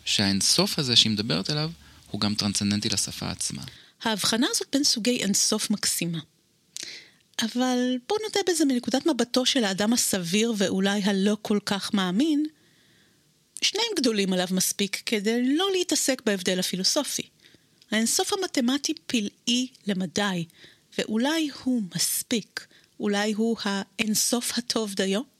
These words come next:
Speaker 2: אפשר בהחלט להסתפק בו.
Speaker 1: אז קודם כל, אני חושב שזה חלק ממה שסיפורי הגולם שואלים. הרי זה מספיק אמיתי, אז בכל זאת מה? אוקיי, ואז יש שאלה, איזה חיים אתה רוצה לחיות? אני לא בא ואומר, "זה נכון, זה לא נכון."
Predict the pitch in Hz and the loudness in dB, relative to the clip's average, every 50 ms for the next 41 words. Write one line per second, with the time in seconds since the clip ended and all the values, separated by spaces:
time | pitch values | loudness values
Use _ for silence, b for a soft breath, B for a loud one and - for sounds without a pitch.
0 | _ - _ _ _ _ _ _ - - - - - - 226 226 226 214 214 196 | _ -20 _ _ _ _ _ _ -16 -8 -2 0 0 2 2 2 2 2 0 0
1 | - - - 254 294 277 - - - 190 - - - 196 - - 311 349 - - | 0 -2 0 -2 -2 -2 -2 -4 -4 -2 -2 -2 -2 -2 -4 -4 -6 -6 -6 -8
2 | 180 - - - - - - - - - - - - - - 117 107 - - 139 | -10 -10 -12 -20 -20 -20 -20 -20 -20 -20 -20 -20 -12 -6 -4 -2 -2 0 0 0
3 | 139 147 170 165 - 147 123 113 104 - - - 127 127 - - - 101 92 92 | 0 0 0 0 2 2 2 2 2 2 2 2 4 4 4 4 4 4 2 2
4 | 110 110 - - - 113 110 - 107 101 101 101 - 104 98 - - - - 90 | 2 2 2 4 4 2 2 2 0 -2 0 0 0 0 0 0 -2 -2 -4 -4
5 | 90 90 92 90 87 87 87 - - - - - 170 - - - - - - - | -4 -4 -4 -4 -4 -2 0 0 -2 -2 -2 -6 -6 -6 -6 -8 -14 -18 -20 -20
6 | - - - - - - - - - - - - - - - - - - - - | -20 -20 -20 -20 -20 -20 -20 -20 -20 -20 -20 -20 -20 -20 -20 -20 -20 -20 -20 -20
7 | - - - - - - - 101 98 107 104 92 104 101 92 - - - - - | -20 -20 -20 -16 -6 -2 0 2 4 4 2 2 2 2 4 4 4 4 2 -2
8 | 117 - - 104 98 87 - - - - - - - - - - - - - 95 | -6 -6 -4 -6 -6 -6 -6 -8 -12 -12 -14 -20 -20 -20 -20 -20 -20 -10 -6 -6
9 | 92 95 95 85 - 107 104 98 87 90 - - - 76 85 - - B B B | -4 -4 -4 -4 -2 -2 -2 -2 -2 -6 -8 -10 -10 -12 -14 -14 -18 B B B
10 | B B B B 214 277 - - 220 202 151 123 123 131 156 190 220 240 226 - | B B B B -4 -4 -4 -4 -8 -8 -6 -6 -4 -4 -2 0 2 4 6 6
11 | 240 247 254 247 226 156 117 - - 135 135 165 180 - - 175 175 175 - - | 4 4 0 -2 -2 -2 -2 -2 -2 -2 0 0 0 0 0 0 0 -2 -2 -2
12 | 165 165 - - 170 175 165 - - 175 127 - 98 98 101 101 117 139 185 202 | -2 -2 0 -2 -2 -2 -2 -2 -2 -2 -2 -2 0 0 0 0 0 -2 -2 -2
13 | 104 190 151 123 110 110 107 104 98 101 107 101 101 - 110 101 98 98 95 92 | -2 0 2 2 2 4 2 2 2 2 0 0 0 0 -2 -2 0 -2 -2 -4
14 | 92 90 - - | -6 -6 -8 -8